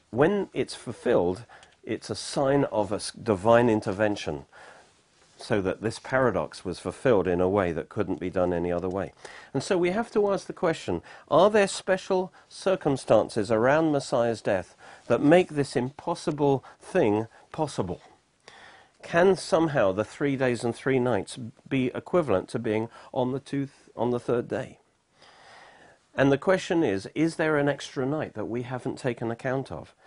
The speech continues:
And yes, there is. Because the sup-, the three hours of supernatural darkness when Jesus died on the cross is that third night. For the first three hours,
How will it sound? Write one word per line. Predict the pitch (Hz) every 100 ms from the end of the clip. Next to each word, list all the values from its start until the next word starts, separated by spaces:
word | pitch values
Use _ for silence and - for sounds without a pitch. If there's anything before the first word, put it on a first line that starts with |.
| - - -
And | 113 117
yes, | 135 147 -
there | 135 139
is. | 151 143 - _ _ _ _ _
Because | - 139 120
the | -
sup-, | 101 - 156 160 _ -
the | 107
three | - 151 160 -
hours | 127 147 92
of | 95 -
supernatural | - 147 143 131 127 - 113
darkness | 123 117 - 80 -
when | 95
Jesus | - 127 131 127
died | - 107 110
on | 98
the | 92
cross | - 87 - - - - -
is | 147 120 98 - -
that | 113 92
third | - 95 95
night. | 95 92 - _ _
For | -
the | 107
first | 107 165 160 -
three | - 147
hours, | 143 113 - -